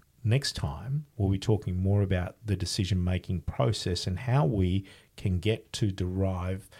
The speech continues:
to that decision where it says, "Yes, take the action." Because action will only start when you make a decision to make it happen.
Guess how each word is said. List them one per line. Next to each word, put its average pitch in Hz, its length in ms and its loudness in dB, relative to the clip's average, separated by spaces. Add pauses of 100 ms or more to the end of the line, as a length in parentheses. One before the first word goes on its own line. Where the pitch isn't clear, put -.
(240)
to - 100 -6
that 92 180 0
decision 92 460 -2
where 85 120 0
it 87 80 -4
says, 85 300 -2
"Yes, 92 320 -2
take - 260 -6
the 82 140 -8
action." 131 440 -8 (500)
Because 104 260 2
action 143 320 4
will 147 120 6
only 135 180 8
start 143 520 4
when 104 140 2
you 101 120 4
make 92 220 2
a - 40 -2
decision 92 460 0
to 90 80 0
make 87 200 2
it 82 80 0
happen. 85 460 -2